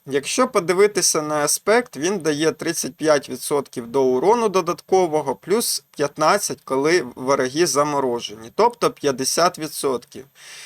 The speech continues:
Якщо подивитися на наше кільце беззоряного неба, воно, е, що саме головне, воно дає плюс шість до наших основних навичок, а за рахунок аспекту в нас гідра також основна навичка,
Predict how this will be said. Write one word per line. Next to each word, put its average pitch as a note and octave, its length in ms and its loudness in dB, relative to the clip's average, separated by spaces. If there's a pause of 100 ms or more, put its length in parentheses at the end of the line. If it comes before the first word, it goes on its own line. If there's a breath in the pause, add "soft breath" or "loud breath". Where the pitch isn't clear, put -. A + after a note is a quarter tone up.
(120 loud breath)
Якщо C#3+ 420 2
подивитися E3+ 800 0
на C#3 140 -2
наше E3+ 340 0
кільце D#3 420 -2
беззоряного C3 800 0
неба, F3 420 2
воно, D3+ 460 0 (120)
е, C#3 220 4
що - 280 -4
саме F3 380 2
головне, B2+ 460 -2
воно C3 260 -4
дає F3 260 2
плюс E3+ 220 -4
шість D3 320 -2
до C3 120 -2
наших C#3+ 420 -2
основних C3+ 520 -6
навичок, G3 580 0
а B2+ 40 -6
за C#3 180 0
рахунок D3+ 480 -2
аспекту C#3 560 0
в A#2+ 40 -6
нас B2+ 260 -4
гідра C3+ 300 -2
також C#3 440 0
основна C3 460 -6
навичка, F#3 680 0